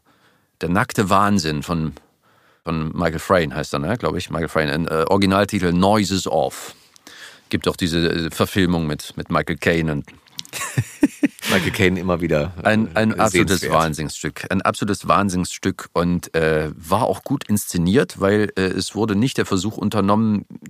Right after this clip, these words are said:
Speaker 1: zu viel eigene Ideen einzuflechten.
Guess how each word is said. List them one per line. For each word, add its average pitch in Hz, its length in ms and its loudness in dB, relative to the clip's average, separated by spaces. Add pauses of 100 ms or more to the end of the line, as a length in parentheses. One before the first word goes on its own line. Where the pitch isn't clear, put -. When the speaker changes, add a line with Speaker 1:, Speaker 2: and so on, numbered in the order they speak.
Speaker 1:
zu - 280 -4
viel 120 280 2
eigene 110 340 2
Ideen 104 460 2
einzuflechten. 85 1040 -2